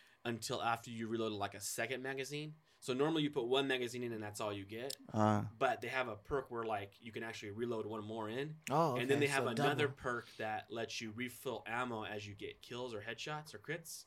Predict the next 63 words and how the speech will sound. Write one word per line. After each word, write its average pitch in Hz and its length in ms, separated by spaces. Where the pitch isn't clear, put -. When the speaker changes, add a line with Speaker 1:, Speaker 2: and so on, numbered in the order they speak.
Speaker 3:
Oh, 160 140
yeah? 185 300
Speaker 1:
So 156 120
they 147 80
basically 160 460
never 131 240
run 113 180
out 110 180
of 92 120
it. - 100
Speaker 2:
That's 110 160
Speaker 3:
Oh, 107 220
Speaker 2:
dope. 147 80
Speaker 3:
shit. 196 200
Speaker 1:
So 170 80
they 143 120
just 139 160
have 147 240
one 143 260
round 131 480
and 117 80
they're 120 60
just 117 280
always 139 220
Speaker 3:
They're 175 80
just - 40
going 175 140
to 160 140
Speaker 1:
blighted. - 80
Speaker 3:
town. 190 260
Speaker 1:
They're 131 120
always 135 380
blighted, 104 380
like, 98 260
the 107 80
whole 110 280
time. 98 460
Speaker 2:
That's - 120
Speaker 3:
Yeah. 143 120
Speaker 2:
sick, 120 280
Speaker 1:
And - 80
Speaker 2:
actually. 123 240
Speaker 1:
so 131 60
they're 135 160
doing, 151 260
like, 139 240
enormous 151 580
amounts 135 300
of 104 100
damage, 107 560
dude. - 120
Like, 113 160
I'm 143 80
not 120 160
kidding. 113 260
It's, 110 140
like, 117 160
Speaker 3:
<laughs> 104 160
Speaker 1:
retarded 107 340
what 101 120
I 98 80
was 98 160
seeing. 127 420